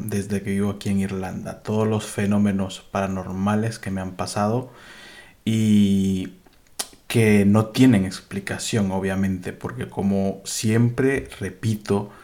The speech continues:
si tienen una explicación lógica, si encuentro yo un motivo lógico, algo científico, algo demostrable,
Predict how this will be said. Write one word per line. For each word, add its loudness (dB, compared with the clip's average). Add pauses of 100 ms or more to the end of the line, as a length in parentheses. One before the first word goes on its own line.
(340)
si -6
tienen 6
una 4
explicación -4
lógica, -6
si -10
encuentro 0
yo 4
un 0
motivo 0
lógico, -8
algo -4
científico, -4
algo -4
demostrable, -4